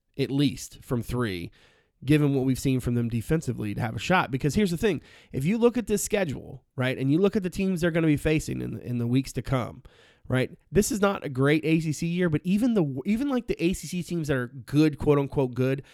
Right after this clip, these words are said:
this year, w-, are, like, with this Wake Forest game on Saturday, right, that Wake Forest team could legitimately go through them like a hot knife through butter, right, because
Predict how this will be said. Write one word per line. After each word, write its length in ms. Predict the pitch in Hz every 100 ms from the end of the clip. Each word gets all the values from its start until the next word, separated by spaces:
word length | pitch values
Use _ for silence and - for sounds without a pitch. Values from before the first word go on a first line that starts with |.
| - -
this 360 | 123 165 -
year, 300 | 220 254 254 - -
w-, 160 | 160 -
are, 80 | - - 160
like, 240 | 175 170 143
with 160 | 220
this 160 | 247 -
Wake 180 | 240 214
Forest 300 | 196 202 -
game 160 | 131
on 100 | 110
Saturday, 400 | - 90 87 - 131
right, 240 | 117 151 - _ _ _ -
that 180 | 220 339
Wake 200 | 370 302
Forest 340 | 180 196 233
team 340 | 269 262 269 302 _ _ _
could 180 | - 220
legitimately 520 | 208 165 175 196 185
go 180 | 147 165
through 120 | 160
them 140 | 147 143
like 140 | 131
a 40 | 120
hot 200 | 131 131
knife 180 | 120
through 120 | - 110
butter, 320 | 107 101 - _ _ _ _
right, 280 | 131 135 - _ _ - -
because 520 | 147 175 151 135